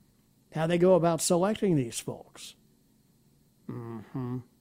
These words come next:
Uh, Bobby, there's a story about Mel Blanc going through a desert town, uh, back when, uh, uh, the cartoons were first,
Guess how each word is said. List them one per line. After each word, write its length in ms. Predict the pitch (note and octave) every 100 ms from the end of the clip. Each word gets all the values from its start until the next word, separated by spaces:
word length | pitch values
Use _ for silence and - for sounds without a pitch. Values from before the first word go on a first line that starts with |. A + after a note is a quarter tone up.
| _ _ _ _ _ _ _ _ _ _ _ _ _ _ _ _ _
Uh, 160 | D#3+ D#3+
Bobby, 300 | E3+ C4 C#4+
there's 240 | A#3 E3+
a 40 | F3
story 380 | - B3 C4
about 320 | A3+ F3 F3 D#3
Mel 220 | G3+ G#3+
Blanc 360 | E3+ G3 G#3+
going 280 | D#3 F#3 F#3+
through 240 | D#3+ F3+ D#3+
a 100 | C#3+
desert 560 | B2+ G3 A3+ G3 D#3+
town, 460 | - C#3+ B2 C3 D3 _ _ _ _ _ _ _
uh, 460 | C#3+ C#3+ C#3 C3+ C3
back 400 | B2+ F#3 F#3+ -
when, 300 | E3+ D3+ C#3+
uh, 280 | C#3 C3 B2 _ _ _ -
uh, 160 | C#3
the 240 | B2+ C3 C3+
cartoons 540 | - G3 - A3+ E3
were 140 | C#3+ C3
first, 340 | G#3 E3+ -